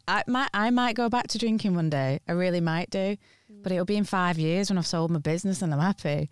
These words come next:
Speaker 2: Yeah.
Speaker 1: And I've got really that, not that pressure on me anymore.
Speaker 2: Yeah. It's
Speaker 1: Uh,
Speaker 2: something, it's another thing that you don't need in the mix.
Speaker 1: Exactly.
Speaker 2: I'm interested to know, so your drinking habits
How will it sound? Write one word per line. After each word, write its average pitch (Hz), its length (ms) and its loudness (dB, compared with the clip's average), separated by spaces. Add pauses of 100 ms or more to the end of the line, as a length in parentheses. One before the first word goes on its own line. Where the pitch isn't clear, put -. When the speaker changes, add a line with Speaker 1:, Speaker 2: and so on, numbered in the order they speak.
Speaker 2:
Yeah. 196 220 -20
Speaker 1:
And 160 100 0
I've 151 80 0
got - 160 -2
really 165 400 2
that, 143 280 0
not 160 420 0
that - 160 -2
pressure 175 300 0
on 175 120 0
me 180 100 2
anymore. 180 500 2 (500)
Speaker 2:
Yeah. - 100 -4
It's 285 100 -4
Speaker 1:
Uh, - 40 -4
Speaker 2:
something, 262 240 -4
it's 262 140 -6
another 277 220 -4
thing 185 340 -2
that 175 60 -2
you 175 120 -6
don't 170 240 -4
need 170 260 0
in 160 120 -2
the 160 60 -2
mix. 160 300 -4
Speaker 1:
Exactly. 143 640 0 (880)
Speaker 2:
I'm 226 180 0
interested 294 520 -2
to - 120 -2
know, 185 400 2 (300)
so 190 320 0 (260)
your 208 160 -2
drinking 220 420 -2
habits 185 540 -6